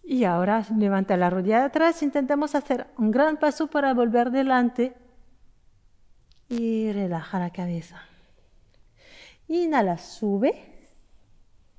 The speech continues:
Y cuando estás arriba, extiende piernas y brazos.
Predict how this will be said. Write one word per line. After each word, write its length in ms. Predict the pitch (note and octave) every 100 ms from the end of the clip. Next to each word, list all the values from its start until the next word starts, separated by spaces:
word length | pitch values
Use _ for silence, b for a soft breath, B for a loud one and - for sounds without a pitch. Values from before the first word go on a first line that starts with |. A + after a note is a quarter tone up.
| - _ _ _
Y 80 | G3
cuando 320 | - F#3+ F3+
estás 320 | F3 G3+ -
arriba, 500 | G3+ G3+ G#3 F#3 E3+ -
extiende 600 | A#3 - - C#4+ C#4 B3
piernas 480 | - G3+ F#3+ E3 B3
y 40 |
brazos. 680 | B3+ D4+ D4+ F#4+ - -